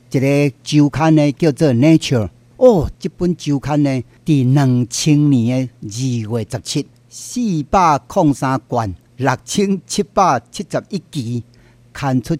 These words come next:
一篇文章。这个文章的标题就是“台湾献予世界礼物”。听众朋友啊，你唔通看轻这本周刊哦。这本世界性的科学周刊，伫英国已经发行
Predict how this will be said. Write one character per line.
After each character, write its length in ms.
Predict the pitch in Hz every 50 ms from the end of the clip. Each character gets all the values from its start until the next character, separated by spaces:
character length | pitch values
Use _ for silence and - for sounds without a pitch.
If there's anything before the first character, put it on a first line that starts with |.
| -
一 80 | - 123
篇 180 | - 123 120 120
文 180 | 120 120 113
章。 260 | - 135 127 127 127 123 _ _ _ _ _ _ _
这 120 | - - 190
个 80 | 180
文 240 | 147 147 156 147 143
章 220 | - - 170 165 165
的 120 | 139 135 - -
标 320 | - 147 135 123 120 123 127
题 320 | 123 - 110 101 101 110 101
就 120 | - 113 104
是 260 | - - 107 101 92 _ _ _ _ _ -
“台 360 | 143 127 123 123 120 123 123 120
湾 380 | - 110 101 98 104 110 110 104 -
献 220 | - 156 135 113
予 240 | 104 - 104 95 92
世 160 | - - 135
界 160 | - - 98
礼 160 | 98 107 120 120
物”。 140 | 120 120 - - - - - - - - - _ _ _ _ _
听 140 | - - 139
众 60 | 151
朋 140 | 143 147 143
友 100 | 151 147
啊， 160 | 123 98 78 - _ _ _ -
你 160 | 202 262 269
唔 120 | 190 175
通 460 | 160 143 180 185 190 196 196 196 185 - - _ _
看 220 | - - 247 226 -
轻 360 | - 196 196 196 196 190 165 _ -
这 80 | - 208 -
本 160 | - 240 226 220
周 160 | - 208 202
刊 220 | 180 185 220 214 208
哦。 260 | 202 214 220 214 - _ _ _ _ _ _ _ _ _ _ _ -
这 100 | - 294
本 280 | - - 269 269 262
世 300 | - - - 302 254 226 220
界 220 | - 262 254 214
性 200 | 180 - 190 175
的 120 | 185 190 185
科 220 | - - 185 202
学 160 | 180 170 165 147
周 240 | - - 190 196
刊， 300 | 190 208 214 220 220 214 - _ - - _ _ _ -
伫 200 | 170 160 156 156 -
英 320 | 190 185 190 190 190 170
国 240 | - - 185 175 - -
已 100 | 214 208
经 220 | - 196 185 175
发 160 | - - 214
行 240 | 175 170 170 175 165